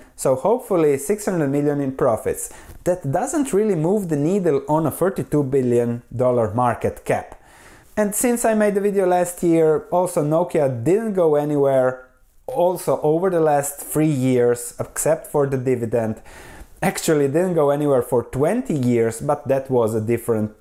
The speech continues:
company. And just as I was writing this up, Nokia stock dropped five percent on Goldman's downgrade due to competition from Samsung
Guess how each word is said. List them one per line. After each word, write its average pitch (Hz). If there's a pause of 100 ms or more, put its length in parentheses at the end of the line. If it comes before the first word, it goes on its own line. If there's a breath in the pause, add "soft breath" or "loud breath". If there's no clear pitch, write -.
(320)
company. 92 (840)
And 143 (400 loud breath)
just 226
as 202
I 190
was 180
writing 170
this 151
up, 135 (140)
Nokia 160
stock -
dropped 143
five 202
percent 139
on 120
Goldman's 160
downgrade 127
due 196
to 220
competition 139
from 117
Samsung 120